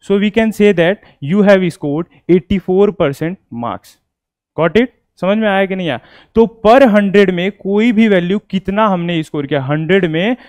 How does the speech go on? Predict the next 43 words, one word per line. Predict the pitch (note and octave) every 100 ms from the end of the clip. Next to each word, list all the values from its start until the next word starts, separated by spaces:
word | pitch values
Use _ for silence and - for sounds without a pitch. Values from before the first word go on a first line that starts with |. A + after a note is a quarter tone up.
| _ -
कितना | E3+ E3 F3 A3 -
हमारे | D3+ D3+ D3 D#3
पास | D3+ A3 - _
वैल्यू | C3 D3+ E3+ G#3+
आती | F3 D#3 F3
है, | E3 G3+ -
वही | D#3 E3+ G3+
होगा | E3 D#3
हंड्रेड | E3+ C#3+ B2+ E3+ - _
परसेंट, | B2 B2 - D#3
अ, | C#3 - _ _ _ -
एटी | E3 F#3
फ़ोर | F3+ G#3 C#4+ - _ -
परसेंट। | B2+ A2 G#2+ - _ D3+
जैसे | F3 A#3
एग्जांपल | - F#3 E3 F3+ F3 G#3
के | G3+
लिए | G3+
एक | F3+
और, | D#3+ F#3 - -
अगर | E3+ F#3+
अल्फाबेट | F#3 F#3+ F#3+ F#3+
लेते | F#3 F3 D#3+
हैं | F3+
कि | F#3 G#3 -
ए | G3 A#3+ C4
परसेंट | A#3 E3+ D#3 F3+ D#3+
मार्क्स | D#3 D3+ -
तुम्हारे | D#3 C3+ C#3 -
आए, | G#2+ A#2+ _ _ _ _
ओके, | D#3 G#3 B3+ _ _ _ -
ए | A3+
परसेंट। | B3 F#3+ C#3+ B2+ - - -
अब | F#3
ये | B3
जो | A#3+
परसेंट | A#3+ G3 F3+ E3+ A#3+ A#3
का |
ये | A#3 A3+
जो |
साइन | A3+ G3+ G3+ F#3
है | F3+
ना, | F#3+